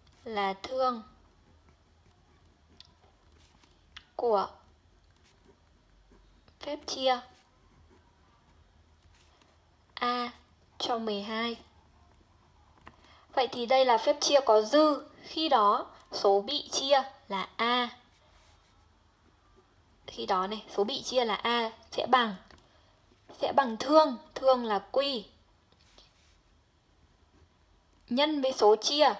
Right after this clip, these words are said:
là nhân với mười hai, và cộng với số dư, số dư ở đây thì chính là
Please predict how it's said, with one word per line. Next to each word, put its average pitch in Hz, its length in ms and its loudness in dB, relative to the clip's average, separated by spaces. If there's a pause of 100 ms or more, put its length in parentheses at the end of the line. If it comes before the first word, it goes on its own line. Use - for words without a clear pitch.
(160)
là 202 120 -8
nhân 202 340 -6
với 196 80 -2
mười 208 260 -4
hai, 208 420 -6 (580)
và 220 100 0
cộng - 320 4
với 202 80 -2
số 202 220 2
dư, 269 340 0 (120)
số 208 200 -4
dư 247 200 0
ở 185 100 2
đây 208 180 -4
thì 196 140 -12
chính 208 220 -10
là 185 200 -8